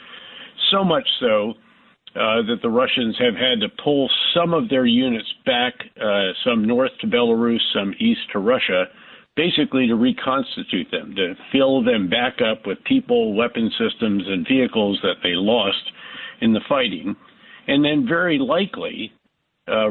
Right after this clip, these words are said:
Russia now having given up on the main objective that they had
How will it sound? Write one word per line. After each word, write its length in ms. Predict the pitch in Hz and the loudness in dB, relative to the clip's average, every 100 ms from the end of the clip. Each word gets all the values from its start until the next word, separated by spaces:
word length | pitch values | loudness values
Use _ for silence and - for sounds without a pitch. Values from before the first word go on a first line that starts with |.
| 117 | 2
Russia 220 | 139 - | 0 2
now 220 | 117 113 110 | 0 0 0
having 380 | 120 110 104 95 | 0 0 0 0
given 220 | 127 123 113 | 0 0 0
up 120 | 110 - | 0 -2
on 220 | 107 98 | -2 -2
the 60 | 90 95 117 | -2 0 2
main 240 | 165 156 | 2 2
objective 600 | 127 104 131 135 - 110 92 | 0 -2 -2 -4 -2 -4 -4
that 100 | 87 | -6
they 160 | 95 | -6
had 240 | 95 131 | -2 -2